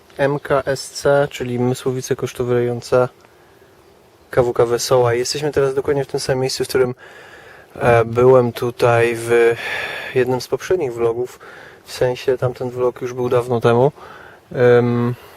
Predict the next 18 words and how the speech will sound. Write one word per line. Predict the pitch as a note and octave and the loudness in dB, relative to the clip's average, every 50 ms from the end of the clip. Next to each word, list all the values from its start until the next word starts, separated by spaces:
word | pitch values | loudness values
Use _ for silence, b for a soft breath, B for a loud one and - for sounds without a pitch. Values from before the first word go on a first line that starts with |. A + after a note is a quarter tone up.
| B B B - - _ _ C3+ | B B B -20 -20 _ _ -4
no | B2 B2 C3+ | 0 2 2
i | C#3+ | 2
wtedy | C#3 - - D3 C#3 C3+ C3+ | 0 2 0 2 2 4 2
nic | C#3 C#3+ - - | 2 0 0 0
nie | D3 C3+ | 0 4
udało | B2+ B2+ B2+ B2+ B2 | 6 6 6 4 2
się | - - B2 | 0 -4 -4
złapać. | A#2 A#2+ C3 C#3+ D3+ - D3 C3+ B2+ B2 - - B2+ | 0 2 2 2 2 2 2 2 2 0 -4 -10 -4
Było | B2 B2+ B2 B2 | 2 4 4 4
też | A#2+ B2+ - | 2 0 -4
wtedy | - - C3 B2+ B2 | -2 2 4 4 4
tak, | - B2+ B2 B2 | 6 4 4 4
że | A#2+ B2 | 4 2
uciekło | B2+ C3 A#2+ - B2+ A#2+ - - B2+ B2 A#2+ B B B B B B B B B B B B _ | 2 0 0 0 0 0 2 4 4 4 4 B B B B B B B B B B B B _
mi, | C3+ B2+ B2 B2 B2 A#2+ A#2+ B2 A#2+ B B B B B B | -6 -4 -2 0 0 0 -2 -4 -6 B B B B B B
e, | - - C#3 C3+ B2 B2 A#2+ A#2+ A#2+ A#2+ A#2+ A#2+ A#2 - | -12 -6 -2 -2 0 2 2 2 2 2 2 0 0 0
para | - C3 B2+ B2 A#2+ | 0 0 2 0 0
siódemek | - - C3+ B2+ B2 B2+ B2 A#2+ A#2+ A#2 - | -2 -4 -4 2 4 4 4 4 4 0 0